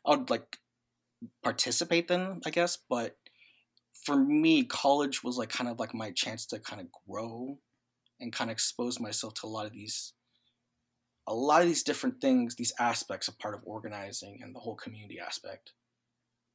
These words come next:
So, um, it's kinda funny 'cause, um, one of the first things that happened when I was, uh,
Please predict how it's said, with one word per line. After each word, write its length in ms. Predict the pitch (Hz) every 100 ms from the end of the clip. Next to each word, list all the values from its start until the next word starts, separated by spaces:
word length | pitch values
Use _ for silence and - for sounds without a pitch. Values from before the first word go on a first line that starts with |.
| _
So, 560 | - - 120 117 117 117 _ _ _ _ _ _ _ - - _ -
um, 540 | 120 123 123 120 120 -
it's 100 | 131
kinda 200 | 165 156
funny 340 | - 139 127
'cause, 340 | - 120 113
um, 360 | 110 113 113 104 _ _ _ _ _ - - _
one 120 | -
of 60 | 160
the 80 | 139
first 580 | - - - 170 170 -
things 200 | 143 139
that 160 | 127
happened 640 | - 135 143 170 - 113 113
when 140 | 117
I 100 | 117
was, 260 | 120 117 -
uh, 240 | -